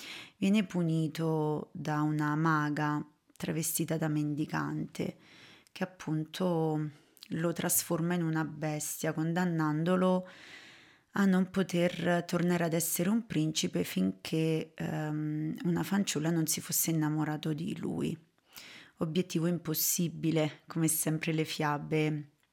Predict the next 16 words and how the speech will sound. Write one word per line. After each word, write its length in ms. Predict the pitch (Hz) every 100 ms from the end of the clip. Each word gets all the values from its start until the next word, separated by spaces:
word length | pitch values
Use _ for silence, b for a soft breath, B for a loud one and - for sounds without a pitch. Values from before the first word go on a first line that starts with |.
| _ _ _ _ B B B -
giocano, 1040 | 165 - 175 160 175 165 165 165 165 - -
eh, 540 | 170 165 170 180 196 - _
sul 300 | - - -
terreno 480 | - 185 170 170 180
della 300 | 170 160 165
sfida. 880 | 160 - - - 151 151 160 156 156 B B B B B B B B _
Eh, 680 | 175 165 160 160 165 - - _
presentano 640 | 190 202 196 185 - 185
sempre 380 | 190 208 214 233
delle 220 | 185 175
situazioni 1400 | 175 - 160 170 - - 165 170 180 175 170 165 160 - _ _ B B B B B _ -
così 360 | 190 - 208
complicate, 960 | - 233 - 190 - 165 160 160 180 180
degli 320 | 175 175 175
enigmi, 960 | 180 175 - - 170 175 175 170 170 -
ehm, 880 | 175 170 160 160 160 156 165 202